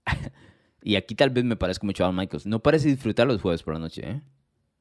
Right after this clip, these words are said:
No parece disfrutar los jueves por la noche. La verdad es que se nota que no tiene el mismo entusiasmo que cuando hacía el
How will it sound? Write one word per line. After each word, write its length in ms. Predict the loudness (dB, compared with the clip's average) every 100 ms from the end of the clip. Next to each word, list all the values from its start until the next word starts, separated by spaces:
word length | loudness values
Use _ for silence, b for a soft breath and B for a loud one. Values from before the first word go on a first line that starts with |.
| _
No 200 | -4 -2
parece 300 | 4 4 4
disfrutar 280 | 0 0 0
los 140 | 0 0
jueves 180 | -4
por 100 | -2
la 80 | -4
noche. 300 | -4 -8 -10
La 140 | -6 -6
verdad 140 | -4
es 100 | -6
que 240 | -4 -6 b b b b b b b b b
se 260 | -6 0 2
nota 400 | 4 4 4 0
que 500 | 2 2 2 2 0
no 220 | 0 0 0
tiene 280 | 0 0 2
el 60 |
mismo 200 | 2 0
entusiasmo 500 | 0 0 2 4 2
que 140 | -4 -2
cuando 280 | -2 0
hacía 300 | -2 0 2
el 320 | 2 -2 -6